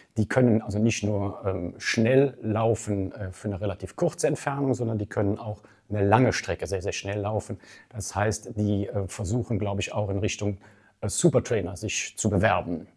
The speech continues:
Ja, ähm, wie gut oder wie schlecht das den Einzelnen gelingt, kann ich jetzt schon vorwegnehmen. Das gelingt jedem einzelnen Schuh schon mal super. Äh, die einzelnen Tests habe ich auf meinem Kanal ja schon gemacht. Das habt ihr vielleicht sogar schon gesehen.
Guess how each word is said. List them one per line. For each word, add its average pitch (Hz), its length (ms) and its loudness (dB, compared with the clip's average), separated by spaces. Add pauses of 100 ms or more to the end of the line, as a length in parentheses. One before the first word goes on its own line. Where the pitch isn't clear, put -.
(640)
Ja, 123 360 4
ähm, 110 280 4
wie 113 120 4
gut 165 240 4
oder 117 180 4
wie 123 60 4
schlecht - 280 0
das 117 120 -2
den - 160 -2
Einzelnen 117 360 -2
gelingt, 113 360 2
kann 120 160 4
ich 92 80 0
jetzt 143 180 4
schon 135 140 2
vorwegnehmen. 123 640 4
Das 107 160 -2
gelingt 101 340 0
jedem 139 340 4
einzelnen 113 400 0
Schuh 110 240 0
schon 107 180 -2
mal 101 100 -2
super. 208 420 4 (960)
Äh, 117 100 -2
die 120 120 -2
einzelnen 120 300 2
Tests 123 280 2
habe 104 60 4
ich 110 60 2
auf 104 140 -2
meinem 101 160 -2
Kanal 101 320 0
ja 95 80 0
schon 92 180 -6
gemacht. 110 360 0
Das - 100 -6
habt - 160 -6
ihr 98 60 -4
vielleicht 107 360 -6
sogar 101 240 -6
schon 92 220 -10
gesehen. 110 400 0